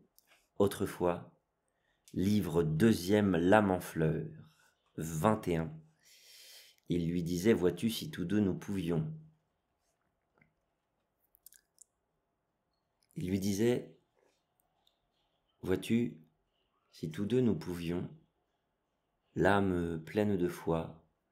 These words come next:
le cœur plein de rayons, ivre de douce extase et de mélancolie,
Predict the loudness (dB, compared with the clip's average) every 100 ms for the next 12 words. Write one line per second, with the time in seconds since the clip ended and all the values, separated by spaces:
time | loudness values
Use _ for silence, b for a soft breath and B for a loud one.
0 | _ _ _ _ _ -10 -6 0 0 0
1 | -4 -18 _ _ -6 -2 0 0 0 0
2 | 0 -2 -6 -12 _ _ _ _ _ _
3 | _ _ _ _ _ _ _ 0 2 0
4 | -2 -2 -2 -4 -8 -12 -10 -8 -4 -6
5 | -6 -8 -8 -8 -4 -4 -4 -6 -6 -6
6 | -6 -4 -2 -2 -6 -6 -6 -6 -8